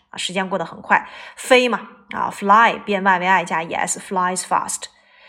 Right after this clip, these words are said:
During the vacation，在假期期间，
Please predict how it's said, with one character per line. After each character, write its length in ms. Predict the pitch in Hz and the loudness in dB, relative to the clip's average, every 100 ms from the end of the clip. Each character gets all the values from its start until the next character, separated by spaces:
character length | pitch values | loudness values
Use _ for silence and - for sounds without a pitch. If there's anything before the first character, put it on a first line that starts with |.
| - - - _ | -20 -20 -20 _
During 480 | 302 381 392 320 302 | 2 6 6 4 4
the 80 | 269 | 2
vacation， 720 | 220 240 262 269 - 190 170 - - | 2 0 2 2 2 0 -6 -16 0
在 160 | 269 | 2
假 200 | 262 294 | 4 2
期 200 | 262 311 | 2 -4
期 200 | 285 254 | -4 -4
间， 300 | 220 233 233 | 0 0 0